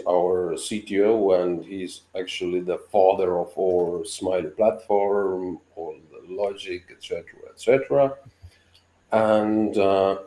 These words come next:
me and, uh, Erkki's, uh, sister. So, <clears throat> uh, we started, like, from small. We had, like, I don't know, maybe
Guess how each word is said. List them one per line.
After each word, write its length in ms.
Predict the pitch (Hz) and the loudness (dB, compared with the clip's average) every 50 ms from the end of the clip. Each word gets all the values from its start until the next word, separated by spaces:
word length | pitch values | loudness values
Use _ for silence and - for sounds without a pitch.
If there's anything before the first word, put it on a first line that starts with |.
| - | -4
me 440 | 101 101 104 104 104 104 101 104 101 | 0 0 2 2 2 0 0 -2 -2
and, 520 | 104 95 95 92 92 92 92 90 90 87 90 | -2 0 0 0 0 0 0 -2 -2 0 0
uh, 340 | 90 87 87 87 87 87 - - | 0 2 2 2 0 0 -2 -2
Erkki's, 540 | 95 90 92 - - 90 87 80 - - - | 0 0 0 -2 -4 -6 -6 -6 -8 -6 -4
uh, 440 | 87 90 87 87 87 87 78 80 80 | -4 -2 -2 -2 -2 -2 -4 -4 -6
sister. 420 | - - 92 - - - 65 - - _ _ _ _ _ _ _ _ _ _ _ _ _ _ _ _ _ _ _ | -8 -10 -10 -12 -8 -10 -10 -10 -10 _ _ _ _ _ _ _ _ _ _ _ _ _ _ _ _ _ _ _
So, 680 | - - - 101 98 95 92 92 92 92 92 - - - - _ _ _ | -8 -2 2 4 4 6 6 6 6 4 2 0 -2 -6 -14 _ _ _
<clears throat> 1300 | - - 135 127 107 95 87 - - _ _ _ _ - - _ _ _ _ _ _ _ _ _ _ | 4 4 4 4 2 -2 -6 -14 -20 _ _ _ _ -20 -20 _ _ _ _ _ _ _ _ _ _
uh, 400 | 98 98 98 98 98 98 98 87 - - - - _ _ _ _ _ _ _ _ _ - | -4 -2 0 0 2 2 0 0 -2 -4 -10 -18 _ _ _ _ _ _ _ _ _ -4
we 160 | 107 113 113 | -4 -2 -2
started, 720 | - - - - 131 143 165 185 185 - 180 170 156 139 | -2 -2 2 4 4 6 4 2 2 0 -2 -2 2 2
like, 400 | 131 123 120 117 - - - - _ _ - | 4 4 4 2 0 -2 -10 -18 _ _ -2
from 240 | - 101 92 92 - | 0 0 0 0 -2
small. 600 | - - - 123 135 135 120 120 135 151 156 - - - - _ _ _ _ _ _ _ _ _ _ _ _ | -6 -6 2 6 6 6 8 6 6 4 2 0 -6 -12 -18 _ _ _ _ _ _ _ _ _ _ _ _
We 140 | 90 92 87 | -4 -2 0
had, 300 | 85 85 87 85 - - | 0 0 -2 -2 -4 -6
like, 300 | 80 69 76 78 - - - - - | -6 -4 -4 -6 -8 -12 -18 -10 -6
I 80 | 87 92 | -4 -2
don't 240 | 104 104 101 95 | -2 -2 -4 -4
know, 340 | 95 92 98 98 95 95 95 | -4 -2 -2 0 -2 -2 -4
maybe 720 | 90 80 80 82 80 82 82 80 82 82 80 78 78 - | -4 -6 -6 -6 -6 -6 -6 -6 -8 -8 -8 -8 -10 -12